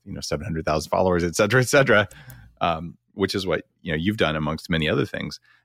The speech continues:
But that's something that I feel like right now, turning off the news is probably the biggest way, uh, to remove those triggers,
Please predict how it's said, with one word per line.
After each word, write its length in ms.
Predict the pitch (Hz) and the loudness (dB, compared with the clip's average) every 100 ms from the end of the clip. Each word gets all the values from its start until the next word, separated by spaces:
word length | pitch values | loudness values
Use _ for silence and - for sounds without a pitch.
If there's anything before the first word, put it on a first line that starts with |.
| _ | _
But 200 | 101 92 - _ _ _ | 2 2 -2 _ _ _
that's 240 | 98 117 117 | 4 4 6
something 280 | 151 135 107 | 4 6 6
that 260 | 95 78 - _ | 6 4 -2 _
I 60 | 92 | 0
feel 160 | - | 2
like 100 | 92 | 2
right 240 | 95 90 85 | 4 2 2
now, 460 | 90 123 87 73 - _ _ _ | 2 4 4 2 -4 _ _ _
turning 280 | - 120 101 | 2 4 4
off 100 | - | 2
the 100 | 85 | 2
news 300 | 101 90 67 | 4 2 0
is 120 | 76 | -6
probably 280 | - 80 73 | -4 -2 -2
the 100 | 67 | -4
biggest 380 | 73 69 67 | -2 -4 -2
way, 260 | - 55 - _ - | -4 -4 -6 _ -10
uh, 100 | 73 - | -10 -4
to 160 | 78 | -2
remove 380 | 76 71 73 73 | 0 2 2 0
those 180 | 73 69 | 0 -4
triggers, 500 | - 76 71 78 - | -2 -2 -4 -8 -16